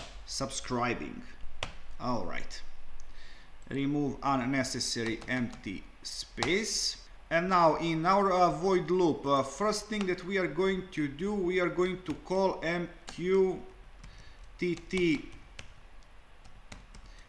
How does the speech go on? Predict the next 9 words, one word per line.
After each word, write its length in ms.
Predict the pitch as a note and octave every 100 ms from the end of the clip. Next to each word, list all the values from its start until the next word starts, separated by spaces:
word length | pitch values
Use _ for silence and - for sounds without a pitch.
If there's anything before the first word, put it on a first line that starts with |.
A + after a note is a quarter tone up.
| - -
connect 640 | C#3+ C3 C3+ F#3+ G#3 -
function 560 | - - D3+ D#3 - F3+
that 220 | D#3+ D#3
we 140 | D#3 D#3+
are 80 | D3
going 360 | D#3+ D#3+ D3+ -
to, 320 | D3 D3 C3+
uh, 220 | C3+ C3+
create 720 | B2 - C#3+ D3+ C#3+ D3 -